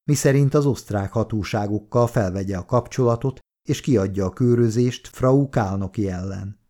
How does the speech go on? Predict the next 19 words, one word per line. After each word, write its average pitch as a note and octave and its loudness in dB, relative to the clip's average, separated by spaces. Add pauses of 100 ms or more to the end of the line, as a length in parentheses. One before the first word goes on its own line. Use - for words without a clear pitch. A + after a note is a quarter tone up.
(460)
A - -4
címét D3 4
már C3 2
gyerekjáték G#2 0
lesz F#2+ -6
megszerezni, A2 -2 (300)
hiszen C#3 2
valószínű, B2+ 0
hogy G#2+ 0
dolgozik, A#2 0 (260)
és B2+ -2
akkor C#3 2
bizonyára B2 2
adót G#2 -2
fizet, A#2+ -4 (260)
és - -4
egészségügyi G#2 -2
járulékot G2 -4
is. - -16